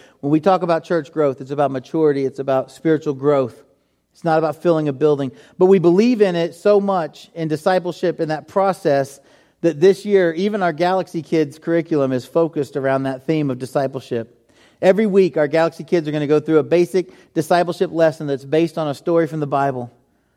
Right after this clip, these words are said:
Another reason we're investing in discipleship process is because we want to ensure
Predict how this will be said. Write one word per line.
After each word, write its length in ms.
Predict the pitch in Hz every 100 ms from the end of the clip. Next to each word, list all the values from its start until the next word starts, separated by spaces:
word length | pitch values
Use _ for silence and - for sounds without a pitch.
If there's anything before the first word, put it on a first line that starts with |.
| _ _ _
Another 240 | 156 170 180
reason 240 | 185 175
we're 80 | 170
investing 420 | 151 180 175 180
in 80 | 160
discipleship 600 | 151 175 165 156 175 151
process 580 | 175 165 160 139 131 - _ _ _ -
is 80 |
because 240 | 151 156 147
we 60 |
want 200 | 170 175
to 80 | 170
ensure 640 | 156 143 - 175 160 139